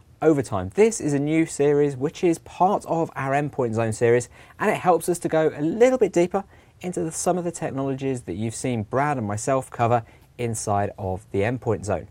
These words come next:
In this episode, we're gonna take a look at mobile dev-, mobile application management, which, uh, Dilip has joined me to, uh, to explain. Dilip, you're kind of in charge of that particular feature set,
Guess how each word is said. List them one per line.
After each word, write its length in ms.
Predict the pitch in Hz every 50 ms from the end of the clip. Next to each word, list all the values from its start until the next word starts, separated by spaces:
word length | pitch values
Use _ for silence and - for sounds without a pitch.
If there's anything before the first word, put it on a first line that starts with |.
| _ _ - _ _ _ - - - - - - - _ _ _ _ _
In 100 | - 143
this 160 | 185 226 -
episode, 320 | 247 214 - - 123 120 139
we're 60 | 190
gonna 100 | 233 233
take 200 | - - 190 175
a 40 | 175
look 300 | 160 160 - - - - -
at 320 | 156 156 - - - - - - -
mobile 420 | - 117 123 135 143 139 151 151 147
dev-, 220 | 151 147 147 - - _ _
mobile 300 | 131 151 175 185 - -
application 640 | 143 - - - - - 131 120 113 - 113 110 120
management, 420 | 135 151 147 135 - 92 87 - - _
which, 340 | - 151 165 - - - - _ _ _ _ _ -
uh, 220 | 110 117 101 80 - - -
Dilip 300 | - 143 143 139 107 -
has 200 | 117 117 110 107
joined 240 | - - 120 117 117
me 100 | 117 107
to, 360 | 110 - - 117 113 113 113 117
uh, 100 | 117 95 95
to 160 | - - 117
explain. 380 | 98 95 - - 139 143 139
Dilip, 200 | 131 139 139 -
you're 240 | - 135 135 131 123 - - - - - _
kind 180 | - - 123 113
of 120 | 104 - - - - - _
in 100 | - 120 110
charge 320 | - 139 131 135 131 120
of 180 | 117 123 117 117
that 160 | 117 - -
particular 340 | - - 123 110 113 110 101
feature 300 | - - 113 110 - 110
set, 220 | - 139 143 -